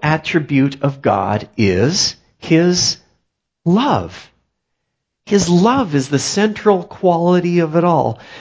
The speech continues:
They'll look to verses and they'll say, "Wait a minute, John three sixteen, 'For God so loved the world.'" And then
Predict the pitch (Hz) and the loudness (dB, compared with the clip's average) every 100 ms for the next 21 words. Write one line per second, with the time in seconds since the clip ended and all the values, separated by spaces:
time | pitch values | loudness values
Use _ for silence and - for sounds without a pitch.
0 | - - 202 202 190 190 - 180 156 170 | -12 0 2 4 2 0 -4 -8 -2 2
1 | 180 - 170 170 165 160 160 - 170 170 | 2 0 -2 0 2 2 2 0 0 2
2 | 208 180 151 139 - - 214 202 180 - | 2 2 0 -2 -4 -2 0 0 -2 -4
3 | 190 175 - 180 - 226 226 151 - 170 | -2 -2 -2 -4 -4 -2 0 0 -2 -4
4 | 156 156 185 180 - - 185 170 - _ | -4 0 0 0 -4 -2 0 0 -4 _
5 | 147 147 208 208 135 113 - - 151 196 | 2 4 4 2 0 -4 -10 -6 -2 0
6 | 190 127 113 - - _ _ _ - 165 | 0 0 -4 -20 -20 _ _ _ -2 -2
7 | 175 175 170 147 | 0 0 0 -4